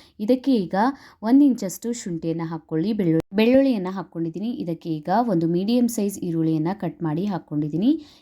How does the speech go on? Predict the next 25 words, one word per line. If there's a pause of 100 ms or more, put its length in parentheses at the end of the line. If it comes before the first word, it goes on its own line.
ಇದಕ್ಕೆ
ಈಗ
ನಾನು (100)
ರುಚಿಗೆ
ತಕ್ಕಷ್ಟು
ಉಪ್ಪನ್ನ
ಸೇರಿಸ್ಕೊಂಡಿದ್ದೀನಿ. (340)
ಒನ್
ಟೇಬಲ್
ಸ್ಪೂನ್
ಅಷ್ಟು
ಬ್ಲ್ಯಾಕ್
ಪೆಪ್ಪರ್
ಪೌಡರ್,
ಒನ್
ಟೇಬಲ್
ಸ್ಪೂನ್
ಅಷ್ಟು
ಖಾರದ
ಪುಡಿನ
ಹಾಕ್ಕೊಂಡಿದ್ದೀನಿ. (400)
ಅರ್ಧ
ಟೇಬಲ್
ಸ್ಪೂನ್
ಅಷ್ಟು